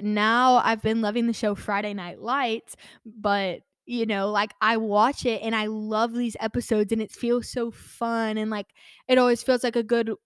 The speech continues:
way to, like, unwind at the end of the day, but as soon as one episode ends,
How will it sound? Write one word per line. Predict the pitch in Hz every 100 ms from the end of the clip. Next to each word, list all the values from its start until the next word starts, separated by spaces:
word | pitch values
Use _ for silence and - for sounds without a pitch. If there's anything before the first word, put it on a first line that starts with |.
| _ _ _
way | 214 240 233
to, | -
like, | 240 214 -
unwind | 240 240 226 226 233 233
at | 226
the | 240
end | 214 220
of |
the | 220
day, | 202 220 233
but | 220 214
as | 208
soon | - 240
as | 240
one | 226 226
episode | 220 214 214 220 208
ends, | - 226 226 208